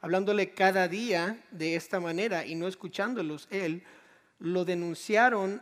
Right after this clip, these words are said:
a Amán para ver si Mardoqueo se mantendría firme en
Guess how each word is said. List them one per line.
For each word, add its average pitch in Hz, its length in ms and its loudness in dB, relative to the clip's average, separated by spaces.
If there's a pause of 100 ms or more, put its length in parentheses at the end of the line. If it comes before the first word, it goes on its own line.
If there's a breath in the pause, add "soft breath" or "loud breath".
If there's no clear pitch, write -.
a 170 200 0
Amán 170 400 -4 (1300)
para 165 500 4
ver 190 420 0
si 196 200 -8
Mardoqueo 175 640 -4
se 190 120 -10
mantendría 165 640 -4
firme 185 640 -6 (100)
en 165 340 -6